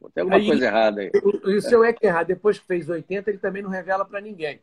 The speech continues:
Speaker 1: Ui, olha que maravilha.
Speaker 2: Então, é o seguinte, que joga tênis contra a parede da garagem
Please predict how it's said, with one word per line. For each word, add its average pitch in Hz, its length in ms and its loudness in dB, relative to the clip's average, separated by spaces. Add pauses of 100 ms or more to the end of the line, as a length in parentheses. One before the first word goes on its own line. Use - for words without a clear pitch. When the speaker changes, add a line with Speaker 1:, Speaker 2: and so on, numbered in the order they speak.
Speaker 1:
Ui, 123 200 -4
olha 135 240 4
que 117 120 -6
maravilha. 92 460 -4
Speaker 2:
Então, 208 120 0
é 226 40 2
o 208 60 -2
seguinte, 175 400 -10
que 196 120 -8
joga 196 280 2
tênis 196 400 -4
contra 202 360 -2
a - 20 -2
parede 190 520 0
da 202 120 -4
garagem 160 640 -2